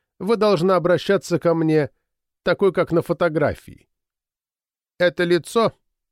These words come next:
она легонько шлепнула себя по щеке, «не мое. Мое вот». Что же она могла от меня утаить? Без умысла, в силу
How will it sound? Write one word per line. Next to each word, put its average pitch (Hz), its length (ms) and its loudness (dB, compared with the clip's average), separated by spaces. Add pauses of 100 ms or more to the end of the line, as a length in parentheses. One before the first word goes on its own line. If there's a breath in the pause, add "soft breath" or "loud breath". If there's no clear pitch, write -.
(600)
она 113 200 0
легонько 120 440 0
шлепнула 107 540 -2
себя 104 280 -2
по 107 100 -6
щеке, - 460 -12 (160)
«не 151 140 -2
мое. 160 380 0 (1160)
Мое 151 320 2
вот». 151 300 -4 (1120)
Что - 220 -6
же 143 120 0
она 151 140 2
могла 139 320 2
от 123 120 0
меня 117 260 2
утаить? 113 580 -2 (1160)
Без 147 300 0
умысла, 85 600 -4
в - 100 -20
силу 156 520 0